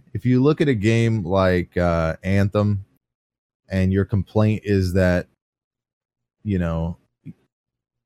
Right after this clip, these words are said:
it's not what it could have been, but then at the same time, the alternative was the game just doesn't exist at all. You know, I guess that's kinda petty to not wanna see it exist, 'cause I'm sure there's some people out there that do enjoy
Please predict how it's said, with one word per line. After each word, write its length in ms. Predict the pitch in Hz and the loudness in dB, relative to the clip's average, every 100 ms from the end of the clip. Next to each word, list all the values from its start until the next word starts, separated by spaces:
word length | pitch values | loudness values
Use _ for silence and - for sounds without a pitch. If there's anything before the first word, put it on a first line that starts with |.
| _ _ - | _ _ -6
it's 240 | 95 - | -6 -2
not 360 | 101 101 101 - | 0 2 0 -6
what 320 | 92 90 104 95 | -12 -4 0 0
it 160 | - | -2
could 200 | - 107 | -4 0
have 180 | 104 95 | 0 0
been, 400 | 101 104 110 101 - _ _ _ _ _ _ _ _ _ _ _ | 0 2 0 -2 -8 _ _ _ _ _ _ _ _ _ _ _
but 100 | 101 | -6
then 140 | 110 107 | 0 0
at 100 | 95 | 0
the 80 | - | -2
same 300 | 117 110 95 | 0 0 2
time, 360 | 110 104 107 | 2 2 4
the 120 | 95 92 | 4 4
alternative 680 | 87 - 104 101 104 92 | 2 0 0 2 0 0
was 280 | 95 92 85 | 0 0 0
the 80 | 92 | -2
game 320 | 98 98 98 | 0 2 2
just 240 | 90 85 | -2 -2
doesn't 280 | 87 98 95 | 0 2 2
exist 380 | 92 92 95 - | 0 0 -2 -2
at 240 | 101 92 | -2 2
all. 460 | 90 110 127 131 123 - _ _ _ _ _ _ _ _ _ _ | 4 2 2 -2 -6 -12 _ _ _ _ _ _ _ _ _ _
You 100 | 98 | -4
know, 80 | 90 | -2
I 140 | 85 | -2
guess 200 | 87 92 | -2 -2
that's 180 | - 87 | -4 -8
kinda 240 | - 92 80 | -4 -4 -4
petty 360 | - 95 92 92 | -2 0 0 -2
to 120 | 87 | -4
not 340 | 82 87 87 | -2 -2 -2
wanna 200 | 92 87 | -4 -4
see 160 | - 95 | -2 -2
it 80 | 85 | -2
exist, 320 | 82 92 - | -2 -4 -4
'cause 120 | 104 | -6
I'm 180 | 110 127 | -4 -4
sure 200 | - 147 | -4 -2
there's 200 | 101 - | -2 -2
some 180 | 95 90 | -4 -2
people 340 | 90 78 80 | -4 -4 -4
out 200 | 82 82 | -4 -4
there 180 | 85 82 | -4 -4
that 240 | 82 78 | -6 -10
do 280 | 92 87 85 | -4 -2 0
enjoy 800 | 85 85 87 82 85 82 82 | -2 -4 -4 -2 -2 -2 -4